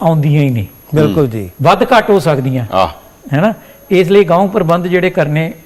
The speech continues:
Speaker 1: ਵਧੀਆ ਗੱਲ ਹੈ। ਅੱਛਾ, ਅ, ਹੜ੍ਹਾਂ ਦੀ ਗੱਲ ਚੱਲਦੀ ਪਈ ਹੈ ਵੀ ਹੜ੍ਹਾਂ ਦੌਰਾਨ ਅਸੀਂ ਜਿਨ੍ਹਾਂ ਪਸ਼ੂਆਂ ਦੀ ਸਾਂਭ ਸੰਭਾਲ ਕਰਨੀ ਹੈ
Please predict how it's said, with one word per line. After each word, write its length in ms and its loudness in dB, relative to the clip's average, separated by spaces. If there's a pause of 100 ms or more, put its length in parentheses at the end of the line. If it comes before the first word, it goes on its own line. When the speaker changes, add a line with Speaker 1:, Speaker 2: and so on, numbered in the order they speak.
(160)
Speaker 1:
ਵਧੀਆ 380 0
ਗੱਲ 260 -2
ਹੈ। 140 -6 (580)
ਅੱਛਾ, 220 2
ਅ, 440 -2 (100)
ਹੜ੍ਹਾਂ 160 4
ਦੀ 140 0
ਗੱਲ 200 2
ਚੱਲਦੀ 340 -2
ਪਈ 240 -4
ਹੈ 140 -4 (480)
ਵੀ 100 0
ਹੜ੍ਹਾਂ 340 0
ਦੌਰਾਨ 540 0
ਅਸੀਂ 360 -4
ਜਿਨ੍ਹਾਂ 320 -2
ਪਸ਼ੂਆਂ 440 -6
ਦੀ 140 -6
ਸਾਂਭ 440 -6
ਸੰਭਾਲ 360 -2 (100)
ਕਰਨੀ 460 -2
ਹੈ 60 -10